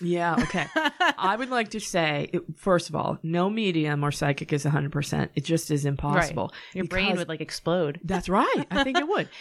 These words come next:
Speaker 1: Because the energy, the messages come through my brain, so it's a filter. So I work very diligently to keep what I call my Kathy brain out of it.
Speaker 2: Hmm.
Speaker 1: Because what I really want, Becky, is I really want,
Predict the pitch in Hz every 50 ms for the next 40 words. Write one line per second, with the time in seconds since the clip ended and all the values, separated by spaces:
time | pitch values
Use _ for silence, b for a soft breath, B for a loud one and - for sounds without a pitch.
0 | B B B B 190 - 220 190 190 214 - - 220 220 247 285 311 262 269 269
1 | 277 277 269 - 180 180 180 175 185 190 - 214 190 214 202 - - - 185 175
2 | 165 - - - 170 175 180 180 180 175 165 160 156 151 147 147 156 151 143 151
3 | - 165 151 - - - - 156 151 - - - - - - 165 160 160 160 165
4 | 185 214 254 - 214 170 160 165 165 180 202 233 220 208 185 180 180 165 156 160
5 | 156 - 147 156 156 151 - - 151 - - 185 175 175 - 170 160 156 160 151
6 | - - 151 151 151 151 143 139 143 135 - - - 214 214 240 226 - 190 165
7 | 151 147 147 147 135 127 127 135 135 131 131 131 135 135 B B B B B -
8 | 160 160 165 165 156 139 127 120 117 90 87 - - - 208 196 196 190 190 180
9 | 175 175 160 180 160 165 175 190 190 185 180 175 170 190 226 247 247 240 208 180
10 | 165 156 - - 151 151 147 - 160 156 151 151 - 160 151 147 156 151 151 151
11 | 160 170 180 180 190 190 185 160 156 151 147 147 147 -